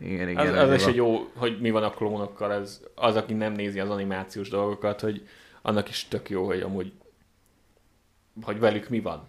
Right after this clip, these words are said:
Speaker 2: mi történt.
Speaker 1: Igen. És akkor u-, utána azért volt nálam egy kis gondolat mellett, hogy amúgy Obi-Wan fejébe ilyenkor mi játszódik le. Hogy most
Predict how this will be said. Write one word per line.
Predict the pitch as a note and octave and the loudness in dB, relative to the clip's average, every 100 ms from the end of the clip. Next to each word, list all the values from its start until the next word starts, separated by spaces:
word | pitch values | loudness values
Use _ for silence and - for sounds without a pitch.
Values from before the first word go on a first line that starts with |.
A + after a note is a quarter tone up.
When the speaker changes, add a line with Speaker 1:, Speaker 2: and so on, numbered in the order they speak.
| _ _ - | _ _ -14
Speaker 2:
mi | - | -8
történt. | G2 F2 - - - _ | -6 -6 -8 -18 -18 _
Speaker 1:
Igen. | F#2+ F#2 F2 F2 _ _ _ - - - _ _ - - | -2 0 0 -2 _ _ _ -20 -20 -20 _ _ -16 -2
És | F#2+ | 4
akkor | G2+ G2+ A2+ | 6 8 6
u-, | - - - - | 6 0 -8 4
utána | C3 C#3 A#2 | 6 8 8
azért | G2 G2 | 6 4
volt | F#2 F#2+ F#2 | 6 6 6
nálam | F#2+ F2+ F2 | 2 2 2
egy | F2 | -2
kis | - F2 - - | -4 -6 -6 -10
gondolat | E2+ F#2 F2+ F2 F2 | -4 0 2 2 2
mellett, | F#2+ F2+ F2 | 2 0 0
hogy | F#2 | 0
amúgy | F2+ F#2 F#2 | 0 2 2
Obi-Wan | F#2 F#2+ F2 | 2 2 0
fejébe | F2 F2 F2 F2+ | -2 -2 0 0
ilyenkor | F2 F2+ F#2 F2+ | 0 0 -2 0
mi | F#2 | 0
játszódik | F2 F2 - F2+ F2+ - | 0 -4 -6 -4 -4 -4
le. | F2+ F2+ - - - _ - | -2 -2 -4 -20 -20 _ -6
Hogy | |
most | F2+ F#2 | -4 -4